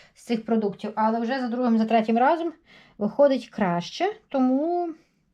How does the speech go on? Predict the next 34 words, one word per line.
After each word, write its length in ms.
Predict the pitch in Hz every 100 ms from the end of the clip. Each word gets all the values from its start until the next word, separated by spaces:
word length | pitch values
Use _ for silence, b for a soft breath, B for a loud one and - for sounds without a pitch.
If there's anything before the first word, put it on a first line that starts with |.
| B B B -
маємо 320 | 220 233 233
те, 140 | 226
що 180 | 220 -
маємо. 340 | 196 180 180 185 B B
В 20 |
інтернеті 640 | 247 262 330 320 277 214 214
писало, 560 | - 254 285 233 180
що 200 | 180 -
цей 380 | 214 - 277 247 -
рецепт 720 | 202 226 220 233 185 - - B B B -
до 280 | 196 269 220
Наполеону, 1040 | 214 285 285 233 202 175 170 170 214 392 -
ну, 320 | 269 285 311
я 120 | 294 285
думаю, 380 | 294 277 269
воно 220 | 254 262 254
не 100 | 247
посвариться, 680 | 240 226 247 254 277 -
якщо 320 | 208 196 - 247
я 280 | 226 240 226 _ _ _ _ _ _ -
трошки 240 | 208 - 185
так 200 | 185 -
гуще. 520 | 190 233 220 202 180 165 B B B _ B B B B
Я 220 | 220 214
думаю, 300 | 247 262 254
що 160 | 233 247
як 100 | 233
він 120 | 240
постоїть, 640 | 262 254 247 254 359 - - -
е, 380 | 202 196 190 185
з 140 | 240
таким 360 | 226 226 226 214
теплим 500 | - 220 185 175 175
кремом, 480 | - 220 359 247